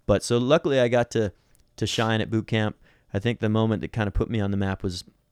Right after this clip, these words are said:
they were doing this challenge where you had to do a flag.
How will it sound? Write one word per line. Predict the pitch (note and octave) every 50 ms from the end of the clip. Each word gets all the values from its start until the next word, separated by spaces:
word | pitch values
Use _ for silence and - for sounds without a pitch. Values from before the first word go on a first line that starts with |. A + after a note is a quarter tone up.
| _ _ _ _ _ _ _ _ _ _ _ - - -
they | A#2+ A2+ G2+
were | G2+ G2+
doing | F#2+ G#2+ G#2 G2+ G2+ G2
this | G2 F#2 F2+ -
challenge | - - - G#2 G2 G2 F#2+ F#2+ F#2+
where | G2
you | G2 F#2+
had | F#2+ F2
to | F2+
do | E2+ F#2 F2
a | D#2
flag. | - - - F#2+ F2+ F2 E2+ E2+ E2+ -